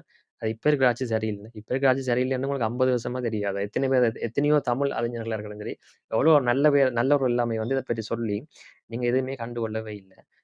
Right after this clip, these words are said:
இப்ப ஒரு விஷயம் புலங்குது. ஏன் அரசியலுக்கு நல்லவங்க எவனுமே வர்றே இல்லைன்னு சொல்லி சொன்னால், அரசியல் என்றாலே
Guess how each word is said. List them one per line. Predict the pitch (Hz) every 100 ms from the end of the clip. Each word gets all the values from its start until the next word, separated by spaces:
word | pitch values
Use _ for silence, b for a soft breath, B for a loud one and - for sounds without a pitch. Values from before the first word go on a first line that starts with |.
| _
இப்ப | 117 - 190
ஒரு | 202 160
விஷயம் | 147 - 131
புலங்குது. | 120 117 107 120
ஏன் | 175
அரசியலுக்கு | 151 151 175 143
நல்லவங்க | 120 156 175 151
எவனுமே | 135 143 147
வர்றே | 127 120 143
இல்லைன்னு | 123 113 110
சொல்லி | 110 110
சொன்னால், | 107 98 - b b b b _
அரசியல் | 110 147 202 190
என்றாலே | 180 170 196